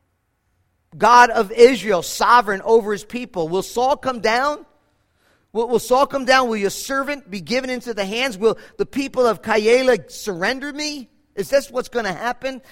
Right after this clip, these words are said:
And the Lord says, "Yes. Yes, David's coming, and yes, you'll be surrendered into the hands." So there's only one thing for David to do, right? Run.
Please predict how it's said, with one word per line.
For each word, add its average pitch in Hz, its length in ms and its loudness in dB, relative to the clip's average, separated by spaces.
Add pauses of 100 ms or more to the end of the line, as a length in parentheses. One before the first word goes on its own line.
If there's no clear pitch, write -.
(140)
And 190 160 -4
the 202 60 -2
Lord 202 200 2
says, 175 220 -8
"Yes. 131 420 -4 (680)
Yes, 196 220 0 (180)
David's 277 360 4
coming, 240 360 4
and 202 180 -2
yes, 220 240 6
you'll 214 80 -2
be 190 100 -6
surrendered 180 460 -4
into 165 320 -8
the 147 140 -6
hands." 127 280 -12
So 143 60 -14
there's 135 100 -10
only 202 120 -2
one 220 160 -2
thing 214 160 -8
for 185 100 -18
David 180 240 -8
to 156 80 -20
do, 143 140 -10
right? 143 260 -4 (240)
Run. 135 300 -4